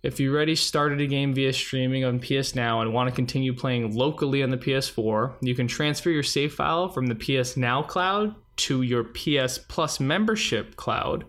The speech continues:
which is sold separately. And then after that, you can transfer it from their P S Plus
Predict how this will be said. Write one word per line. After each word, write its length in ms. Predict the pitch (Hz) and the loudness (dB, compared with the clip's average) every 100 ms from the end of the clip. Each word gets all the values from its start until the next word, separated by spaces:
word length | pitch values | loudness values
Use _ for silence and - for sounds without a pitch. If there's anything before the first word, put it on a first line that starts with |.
| - - | -16 -6
which 160 | 120 120 | -4 -2
is 160 | 113 | -2
sold 220 | - 107 107 | -2 -2 -2
separately. 580 | 107 107 113 131 185 - - - - | -2 -2 -2 -2 -2 -6 -18 -20 -10
And 240 | - 120 120 | -4 0 2
then 160 | 120 | 2
after 320 | 123 131 - 127 | 2 0 -2 -2
that, 460 | 156 165 135 127 | 0 2 0 0
you 80 | 131 | -4
can 220 | 123 123 | -2 -2
transfer 420 | 117 131 117 - 120 | 0 -2 -2 0 -2
it 100 | 120 | -2
from 100 | 123 | -2
their 120 | 113 | -2
P 240 | - 127 | -2 -2
S 100 | 117 | -2
Plus 440 | - 120 120 - | -2 -4 -2 -4